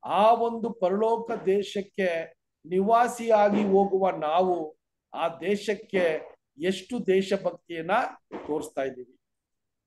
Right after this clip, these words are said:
ಪರಲೋಕದ ವಿಚಾರಗಳಲ್ಲಿ ಎಷ್ಟು ದೇಶಭಕ್ತಿಯನ್ನ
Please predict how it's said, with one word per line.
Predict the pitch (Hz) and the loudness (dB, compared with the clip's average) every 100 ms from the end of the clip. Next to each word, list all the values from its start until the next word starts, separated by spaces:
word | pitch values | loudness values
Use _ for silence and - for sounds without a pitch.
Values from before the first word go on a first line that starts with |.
| _ | _
ಪರಲೋಕದ | 151 175 202 247 277 262 254 240 180 - | -2 2 6 6 6 2 4 6 4 0
ವಿಚಾರಗಳಲ್ಲಿ | 160 160 208 214 208 190 185 202 160 165 _ _ _ | -6 2 2 4 0 -2 0 -2 -2 -6 _ _ _
ಎಷ್ಟು | 202 196 - 285 196 | -4 -4 -4 -4 2
ದೇಶಭಕ್ತಿಯನ್ನ | 196 196 196 185 185 - 170 170 | 2 2 -2 -2 -4 -6 -4 0